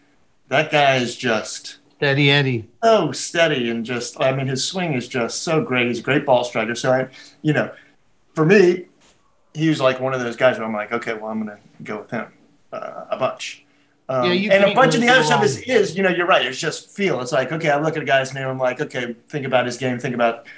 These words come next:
Speaker 1: sort of the course, uh, or what I know of the courses that were being played, and, and sort of go,
Speaker 2: You know,
Speaker 1: okay,
Speaker 2: if
Speaker 1: well"
Speaker 2: anybody watched this shit,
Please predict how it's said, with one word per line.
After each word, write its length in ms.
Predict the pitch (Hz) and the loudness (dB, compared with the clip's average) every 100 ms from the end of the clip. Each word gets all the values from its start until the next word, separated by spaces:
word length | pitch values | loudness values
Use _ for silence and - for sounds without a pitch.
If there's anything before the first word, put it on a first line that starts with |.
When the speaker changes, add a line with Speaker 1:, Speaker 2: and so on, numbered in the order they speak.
| - - | -20 -6
Speaker 1:
sort 240 | - 135 | 0 2
of 60 | 110 | 2
the 80 | 117 | -2
course, 600 | 151 135 131 - - - - _ _ - | 2 2 4 0 -2 -10 -20 _ _ 0
uh, 400 | 123 117 113 - | 4 4 4 2
or 120 | 131 | 2
what 140 | 117 113 | 4 4
I 60 | |
know 220 | 120 120 113 | 4 2 0
of 80 | |
the 60 | 113 | -2
courses 440 | 117 113 - 107 | -4 -4 -2 -6
that 240 | 113 107 - | -6 -8 -8
were 100 | 123 | -8
being 180 | 113 101 | -6 -6
played, 320 | 123 117 107 | -2 -2 -2
and, 200 | 107 101 - _ - | -6 -12 -16 _ -20
and 140 | 113 | -16
sort 180 | 120 110 | -14 -10
of 40 | |
go, 120 | 113 | -4
Speaker 2:
You 100 | 208 | 0
know, 60 | 220 | 0
Speaker 1:
okay, 60 | 180 | 0
Speaker 2:
if 40 | |
Speaker 1:
well" 60 | 220 | 4
Speaker 2:
anybody 380 | 269 247 214 175 | 6 8 6 6
watched 420 | 143 147 156 - | 6 4 2 -6
this 160 | 110 90 | -6 -6
shit, 380 | - 107 92 | -6 -8 -8